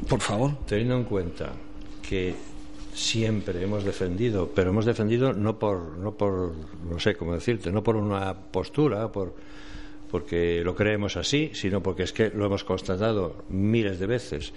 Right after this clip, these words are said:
Speaker 2: Pues si el suicidio fuera un fenómeno de ayer, pues bueno, a lo mejor no tendríamos experiencia, pero vamos, desgraciadamente esto es un tema que viene de mucho tiempo ya, ¿no? Entonces, desgraciadamente digo, eh,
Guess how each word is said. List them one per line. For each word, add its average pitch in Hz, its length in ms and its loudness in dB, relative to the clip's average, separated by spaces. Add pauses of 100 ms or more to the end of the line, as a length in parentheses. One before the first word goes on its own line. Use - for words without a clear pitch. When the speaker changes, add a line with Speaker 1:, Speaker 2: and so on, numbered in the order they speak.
(360)
Speaker 2:
Pues 90 160 6
si 95 80 4
el 90 60 2
suicidio 104 480 0
fuera 110 220 2
un 104 60 0
fenómeno 110 400 2
de 98 120 4
ayer, 123 340 2
pues 87 240 0
bueno, 101 340 2
a 92 60 -2
lo 90 60 0
mejor 87 220 0
no 107 80 2
tendríamos 101 380 2
experiencia, 92 640 0
pero 85 140 0
vamos, 92 340 -2 (560)
desgraciadamente 98 760 2
esto 107 200 0
es 87 100 -4
un 90 240 0
tema 98 340 2
que 87 220 -2
viene 90 240 -2
de 87 80 -4
mucho 87 280 -2
tiempo 82 340 2
ya, 98 180 2
¿no? 113 220 -2 (640)
Entonces, 104 500 2 (340)
desgraciadamente 123 720 2
digo, 123 480 2
eh, 92 480 0